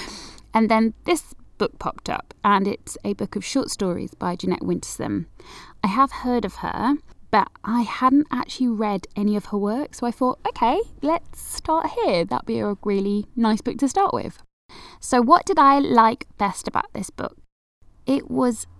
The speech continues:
so cozy. Great short stories based around Christmas. And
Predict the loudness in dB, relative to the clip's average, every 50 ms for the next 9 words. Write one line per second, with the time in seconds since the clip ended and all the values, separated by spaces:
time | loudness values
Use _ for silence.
0 | -20 -20 -20 -16 -14 -10 -6 -6 -4 -4 -4 -4 -2 0 0 2 2 2 2 2
1 | 0 -2 -4 -8 -16 -16 -12 -10 -6 -2 2 2 2 2 0 -2 -4 -6 -6 -6
2 | -4 -6 -8 -10 -12 -18 -20 -20 -20 -20 -20 -20 -20 -8 0 2 4 4 4 4
3 | 2 -2 -2 -2 -2 -2 -2 -4 -2 0 0 0 -2 -4 -6 -6 -6 -6 -6 -6
4 | -4 -4 -2 -2 -2 -2 -4 -6 -10 -10 -10 -6 -6 -6 -6 -6 -8 -10 -12 -14
5 | -16 -20 -20 -20 -20 -20 -20 -20 -20 -20 -20 -20 -4 2 4 4 6 6 4 4
6 | 2